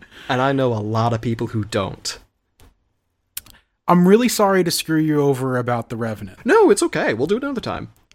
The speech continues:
Speaker 2: It is the rules, and not this week.
Speaker 1: I'm also,
Speaker 2: Please.
Speaker 1: I'm also, it's just,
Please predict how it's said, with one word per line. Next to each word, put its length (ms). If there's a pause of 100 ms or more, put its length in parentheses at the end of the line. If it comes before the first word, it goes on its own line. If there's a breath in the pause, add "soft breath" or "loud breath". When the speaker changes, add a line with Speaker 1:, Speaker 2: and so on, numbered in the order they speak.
(540)
Speaker 2:
It 120
is 200
the 80
rules, 640 (200)
and 340 (360 loud breath)
not 320
this 180
week. 120
Speaker 1:
I'm 280 (100)
also, 380
Speaker 2:
Please. 260
Speaker 1:
I'm 100
also, 440
it's 160
just, 360